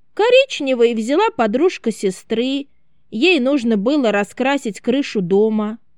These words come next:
Розовый и голубой я подарил одной девочке с нашего двора.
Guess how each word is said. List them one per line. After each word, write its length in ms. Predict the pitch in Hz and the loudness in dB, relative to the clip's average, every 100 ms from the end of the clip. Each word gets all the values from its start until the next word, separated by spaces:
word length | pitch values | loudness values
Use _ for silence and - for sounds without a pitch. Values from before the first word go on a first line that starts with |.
| _ _ - - - _ - | _ _ -20 -20 -20 _ -4
Розовый 560 | 220 285 277 240 247 | 2 4 4 4 2
и 40 | 254 | 2
голубой 720 | 208 262 254 240 330 302 - - _ - - | 2 0 2 2 2 0 -6 -20 _ -20 -12
я 220 | 208 240 | 0 0
подарил 600 | - 233 240 233 233 208 - | 2 2 4 4 4 2 2
одной 320 | 233 240 233 | 0 2 0
девочке 480 | 208 247 160 - 196 | 2 0 -2 -8 -6
с 80 | |
нашего 420 | 214 202 185 190 180 | -2 -2 -2 -4 -2
двора. 500 | 185 220 208 170 | 0 0 0 -2